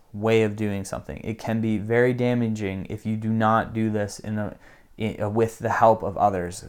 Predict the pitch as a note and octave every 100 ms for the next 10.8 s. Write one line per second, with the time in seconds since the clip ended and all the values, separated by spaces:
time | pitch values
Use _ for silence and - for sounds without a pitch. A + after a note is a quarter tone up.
0 | - - A2 G#2 G#2 G2 G2 F2 F#2 -
1 | - - _ _ _ _ _ - - G#2+
2 | F#2 - A#2 F#2+ F#2+ - - - - -
3 | A#2 A2+ G#2+ G#2 F2+ C#2 - - _ -
4 | - - - - - - A#2 A#2 A#2 B2
5 | B2 B2 A#2+ A2+ - C3 C#3 D3 B2+ A2+
6 | A#2 A#2 - A2+ A2 G#2+ G#2 - _ _
7 | A2 A2+ - B2+ C3+ C3+ B2 - A#2 A#2
8 | A2+ G#2 - G2 D#2 - - A2+ A2 A2
9 | G#2+ F2+ F#2+ - C#3 C3 B2 - - A2
10 | A2 F2+ G#2+ G#2 G#2+ G2+ G#2